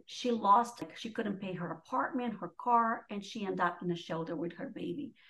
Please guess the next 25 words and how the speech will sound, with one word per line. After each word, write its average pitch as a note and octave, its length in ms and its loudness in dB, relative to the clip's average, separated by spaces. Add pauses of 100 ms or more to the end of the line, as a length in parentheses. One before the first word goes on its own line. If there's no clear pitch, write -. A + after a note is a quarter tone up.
(300)
And F#3+ 140 -2
she - 160 -4
was - 400 -2
so A#3+ 260 2
depressed, F#3 800 -6
so, A#3 540 -2
like, G3 240 -6
devastated F#3 800 -4
by F#3 200 -4
that F#3 260 -2 (220)
difficult G#3 420 -6
season. F#3+ 420 -2
And G3 180 -4
she C#4 160 -4
heard A#3+ 220 2
about A3 320 -2
us, G3 440 -6 (680)
and - 320 2 (240)
she - 200 -10
called G3+ 380 -2 (180)
for F3+ 140 -6
help. F#3+ 400 -4
And F3+ 80 -2
I F3+ 100 -2
think G#3+ 260 -8